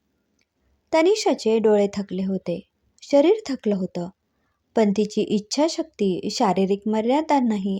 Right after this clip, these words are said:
आव्हान देत होती. सगळ्यात आधी तनिषाने त्या वीर भोसलेची कुंडली काढायची ठरवली. तोही इतका चाणाक्ष होता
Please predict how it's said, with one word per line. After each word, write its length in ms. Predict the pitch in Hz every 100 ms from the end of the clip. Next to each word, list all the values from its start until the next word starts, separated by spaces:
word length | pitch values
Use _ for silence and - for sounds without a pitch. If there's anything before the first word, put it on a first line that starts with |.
| -
आव्हान 380 | 220 196 190 196
देत 220 | 185 180 180
होती. 300 | 175 170 - _ _ _ _ _ _ _ _ _ _ -
सगळ्यात 360 | 302 302 466 440
आधी 320 | 269 214 214
तनिषाने 600 | 226 214 208 214 196 185 190
त्या 120 | 214
वीर 280 | 208 254 359 349
भोसलेची 760 | 262 - 220 214 208 190 208
कुंडली 400 | - 226 214 202
काढायची 480 | 196 196 185 180 196
ठरवली. 500 | 190 190 185 175 180 202 _ _ _ _ _ _ _ _ _ -
तोही 300 | 208 208 214
इतका 300 | 262 - 285
चाणाक्ष 580 | 277 285 277 349 415 -
होता 420 | 349 226 208 180